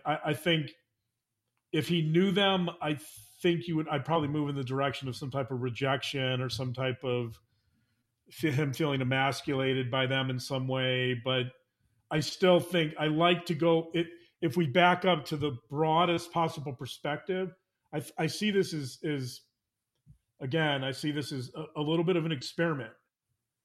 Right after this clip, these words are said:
in the sense that maybe the victims didn't matter as much as the fact that this was someone who was like Raskolnikov, who saw themselves as conducting an ex-, an experiment with their own murderous impulses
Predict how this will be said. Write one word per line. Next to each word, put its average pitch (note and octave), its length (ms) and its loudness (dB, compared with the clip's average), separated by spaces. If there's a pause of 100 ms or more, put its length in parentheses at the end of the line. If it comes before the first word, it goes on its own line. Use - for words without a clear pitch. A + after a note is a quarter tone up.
in D3 100 -8
the D3 80 -2
sense D#3 340 -2
that C#3+ 200 -4
maybe E3+ 400 2
the E3 140 2
victims D#3+ 480 -2
didn't D#3 260 -4
matter D#3 340 0
as B2 140 -2
much C#3+ 240 -4
as B2+ 80 -8
the D3+ 100 -8
fact C#3+ 360 -2
that A#2+ 100 -8
this C#3+ 220 -6
was C#3 180 -8
someone C#3+ 640 -2 (720)
who D3 500 2
was C#3+ 220 -4
like C#3+ 220 0
Raskolnikov, C#3 1000 0
who C#3 120 -8
saw D3 260 0
themselves C#3 680 -2 (360)
as C3+ 120 -4
conducting D3+ 540 0
an C3+ 120 -6
ex-, - 340 -14
an C#3 80 -6
experiment D3+ 680 -2
with C#3+ 160 -4
their D3 220 -2
own E3 440 0
murderous D#3 520 0
impulses C3+ 720 -4